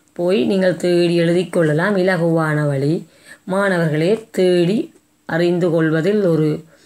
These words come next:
சுவை உண்டு. தேடி அறிந்து கொள்ளுங்கள். Right? அடுத்தது தேடுவோம், சொல்வோம்,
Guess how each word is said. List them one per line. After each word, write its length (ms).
சுவை 460
உண்டு. 520
தேடி 540
அறிந்து 380
கொள்ளுங்கள். 560
Right? 420
அடுத்தது 800
தேடுவோம், 600
சொல்வோம், 460